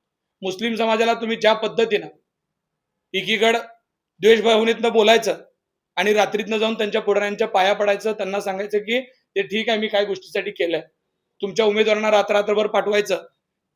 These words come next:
की जावा तुम्ही कॉम्प्रोमाइज करा, तुमच्यासाठी वैयक्तिक मत मागा आणि जाहीर समोर कॅमेरा समोर मुस्लिम समाजाचा द्वेष करायचा. म्हणजे ही दु-, भूमिका सगळ्यांच्या लक्षात आलेली. शेवटच्या दिवशी मला हेच लोकांना लक्षात आणून द्यायचं आहे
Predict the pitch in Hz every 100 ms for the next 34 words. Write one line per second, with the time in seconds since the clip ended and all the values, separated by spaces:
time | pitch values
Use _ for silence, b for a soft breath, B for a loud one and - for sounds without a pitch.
0 | _ _ _ _ 185 180 196 214 202 220
1 | 220 202 208 208 202 196 196 196 165 214
2 | 214 214 190 190 202 185 185 180 156 -
3 | _ _ _ 170 180 185 190 208 208 214
4 | 214 _ _ 202 190 208 208 196 185 -
5 | _ _ - 185 190 208 196 196 190 202
6 | 175 190 185 160 139 _ _ _ _ _
7 | _ _ 226 254 233 262 170 202 - _
8 | _ _ _ _ 208 202 254 226 180 -
9 | _ _ - 202 190 214 220 214 214 214
10 | 196 - 196 160 147 - _ _ _ _
11 | _ _ _ - 165 180 196 220 190 208
12 | 208 214 202 220 214 208 208 202 - 202
13 | 202 202 190 185 185